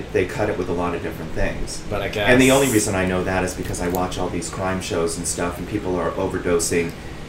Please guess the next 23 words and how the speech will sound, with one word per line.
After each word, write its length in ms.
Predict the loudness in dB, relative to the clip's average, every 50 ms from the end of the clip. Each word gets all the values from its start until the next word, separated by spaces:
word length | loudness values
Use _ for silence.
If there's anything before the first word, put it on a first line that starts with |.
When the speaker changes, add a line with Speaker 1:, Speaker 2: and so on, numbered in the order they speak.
| -10 -6
Speaker 1:
here, 240 | 6 8 10 10 10
there, 260 | 6 4 2 2 2
and 120 | 2 2
everywhere 460 | 0 0 0 0 -2 0 0 0 0 -2
because 400 | -2 -4 -4 -2 -2 -2 -2 0
they, 300 | 0 0 0 -2 -2 -6 -10 -12 -12 -12 -12 -12 -12 -12 -10 -10 -6 -4
um, 520 | -2 -2 0 0 0 0 -2 -2 -4 -6 -8 -8 -10 -12 -12 -12 -12 -12 -12 -12 -12 -10 -8 -6 -6 -6 -6 -6 -8 -10 -8 -4
um, 200 | -2 -2 0 -2 -4 -6 -6 0 4
oh, 140 | 4 4 6
by 160 | 4 4 2
the 100 | 2 0
way, 320 | 0 0 0 0 -2 -2 -4 -6 -10 -8 -8 -6 -6 -6 -6 -8 -8 -10 -10 -10 -10 -10 -8 -8 -8 -8 -8 -10 -10 -10 -6 -4
let 120 | -2 0
me 60 | 0
digress 460 | 0 0 -2 -2 0 -2 -2 -2 -2 -4
for 80 | -4
just 220 | -4 -4 -4 -4 -4
one 100 | -4 -2
second. 400 | -2 -2 -2 -2 -2 -4 -4 -6 -8 -10 -10 -10 -12 -12 -4 0
This 240 | 2 2 2 2
new 160 | 2 2 2 2
show 640 | 2 2 2 4 4 4 4 4 4 2 2 2 2
on, 460 | 0 0 0 2 2 0 0 0